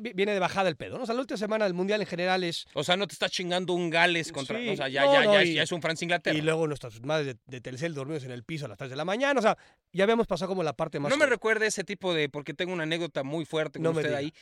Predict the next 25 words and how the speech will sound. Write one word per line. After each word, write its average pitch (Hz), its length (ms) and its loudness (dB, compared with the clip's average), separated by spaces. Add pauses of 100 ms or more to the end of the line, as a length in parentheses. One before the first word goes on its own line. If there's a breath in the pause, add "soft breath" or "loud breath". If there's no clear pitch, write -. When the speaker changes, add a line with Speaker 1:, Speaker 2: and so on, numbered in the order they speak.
(200 loud breath)
Speaker 2:
doctor, 165 340 -4 (220 soft breath)
cuando 139 180 -6
estábamos 151 500 0
tratando 143 360 -4
de 135 80 -4
hacer 143 180 -6
el 139 140 -8
programa 131 360 -8
con 117 200 -14
Faitelson 127 420 -6
y 113 40 -14
con 113 140 -12
José 123 200 -10
Ramón, 151 260 -6
que - 40 -8
Speaker 1:
¿Pero 196 100 0
Speaker 2:
nos - 60 -4
Speaker 1:
qué 254 80 4
Speaker 2:
agarra- 269 120 4
Speaker 1:
anécdota, 269 260 0
pendejo? 196 400 -4
Dices, 180 140 -2
Speaker 2:
No, 208 80 2
Speaker 1:
estaba 220 180 4
Speaker 2:
pues, 147 220 -10